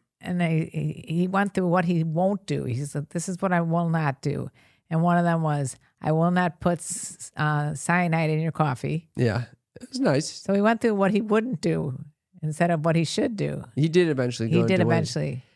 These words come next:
Speaker 2: And then my sister created a whole musical number.
Speaker 1: Because she is a singer and a musical theater geek.
Speaker 2: And she actually wrote this music.
Speaker 1: And got a composer to,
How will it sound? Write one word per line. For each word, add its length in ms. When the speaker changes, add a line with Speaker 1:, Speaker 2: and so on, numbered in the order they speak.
Speaker 2:
And 140
then 80
my 100
sister 640
created 320
a 60
whole 240
musical 480
number. 420
Speaker 1:
Because 300
she 220
is 240
a 100
singer 540
and 340
a 100
musical 360
theater 440
geek. 460
Speaker 2:
And 420
she 300
actually 640
wrote 320
this 180
music. 460
Speaker 1:
And 500
got 220
a 40
composer 500
to, 160